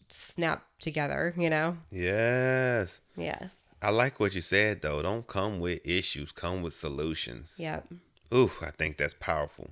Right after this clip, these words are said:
Speaker 1: It's okay to come with the issue,
Speaker 2: Mm.
Speaker 1: but only if you have solutions.
Speaker 2: Have that issue wrapped up in a solution.
Speaker 1: <laughs> Yeah.
Speaker 2: Oof, yes,
Speaker 1: And you,
Speaker 2: Lord.
Speaker 1: I mean,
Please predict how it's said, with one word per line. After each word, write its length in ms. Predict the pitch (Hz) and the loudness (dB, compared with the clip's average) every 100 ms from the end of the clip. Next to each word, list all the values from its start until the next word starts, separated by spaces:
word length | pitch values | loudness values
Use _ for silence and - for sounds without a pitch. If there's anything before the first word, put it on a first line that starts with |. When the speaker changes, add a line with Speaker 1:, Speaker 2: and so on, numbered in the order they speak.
| - | -10
Speaker 1:
It's 120 | 202 | -4
okay 240 | 349 - 339 | -4 0 0
to 80 | |
come 300 | 196 202 180 175 | 0 0 0 0
with 200 | 165 - | -4 -4
the 140 | 156 | -4
issue, 420 | 151 - 180 175 | -2 -2 -2 0
Speaker 2:
Mm. 420 | - 135 135 117 185 | 4 6 6 6 4
Speaker 1:
but 60 | |
only 480 | 196 190 175 151 156 | 4 4 2 -2 -2
if 160 | 147 160 | -4 -6
you 80 | |
have 220 | 147 143 139 | -4 -4 -2
solutions. 880 | - 87 - - - 180 - - - | -4 -4 -8 -10 -10 -8 -4 -4 0
Speaker 2:
Have 320 | 110 123 123 | 4 4 4
that 200 | 120 113 | 4 6
issue 360 | 117 110 - 98 | 4 2 2 2
wrapped 340 | 95 110 - | 6 6 6
up 220 | 110 104 107 | 2 4 4
in 100 | 104 | 2
a 60 | |
solution. 720 | 87 73 85 101 - 67 76 92 - | 2 -2 0 2 0 -2 -10 -14 -6
Speaker 1:
<laughs> 80 | 226 202 - | -4 -4 0
Yeah. 340 | 220 180 147 196 | 6 8 6 2
Speaker 2:
Oof, 460 | 98 120 113 - 78 | 0 2 0 -2 2
yes, 380 | 85 87 - - | 4 4 0 0
Speaker 1:
And 100 | 220 | 4
you, 60 | 220 | 4
Speaker 2:
Lord. 100 | 208 | 4
Speaker 1:
I 80 | 185 | 4
mean, 420 | 180 175 170 | 4 4 2